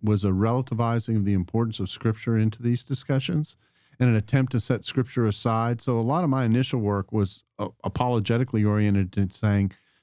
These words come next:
"Oh, what the Bible says matters, and its content is actually relevant to a lot of the conversations that we need to be having." But then, uh, a-, as I worked with it more and more,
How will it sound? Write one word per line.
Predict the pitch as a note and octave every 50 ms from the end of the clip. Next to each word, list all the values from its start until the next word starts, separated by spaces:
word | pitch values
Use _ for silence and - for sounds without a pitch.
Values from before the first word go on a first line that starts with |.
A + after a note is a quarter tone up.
| _ -
"Oh, | D3+ D3
what | B2+ -
the | - G#2+
Bible | A#2 A#2 B2+ C3+ C3 B2
says | - - B2 A#2 A2 -
matters, | A2 G#2+ G#2+ A#2 A#2 B2+ A#2+ -
and | A#2+ G#2+
its | G#2+ G#2 -
content | - - A2+ A2 A#2 A2+ - C3 A#2 G#2+
is | G2 -
actually | A2 A2 G#2+ - - A2 G2
relevant | F#2 G2 G2+ G#2 G#2+ G#2+ A#2+ A#2+ -
to | - G#2
a | G2
lot | F#2+ F#2+ G2+ G#2
of | G#2 G2
the | G2+ F#2+
conversations | - A2 G#2 G2+ G2+ F#2+ - - G#2 G#2 G2+ - G#2+ G2+ -
that | - -
we | G2 G2
need | G2 G2 G2
to | F#2 F#2
be | F#2 F#2 F2+ F#2+
having." | G2 G#2 G#2 A2+ B2 B2+ C3 C3 - _ _ _ _ _ _ _ _ _ _ -
But | B2 - -
then, | D#3 F3+ F#3+ E3+ D#3 C#3+ C3+ B2+ C3 C3+ - -
uh, | C3 B2 A#2 A2+ A2 G#2+ A2 - - - - _ _ - - -
a-, | B2 B2 A2+ - B2
as | A#2+ A2 G2+
I | A#2 A2
worked | G#2+ G#2+ - - C3 C3 C3 C3 - -
with | B2+ A2 -
it | -
more | A#2+ B2+ B2+ B2 A#2+ A2+
and | A2
more, | A2+ B2 C3+ C#3+ C#3+ C#3 B2+ A#2+ A2+ A2+ A2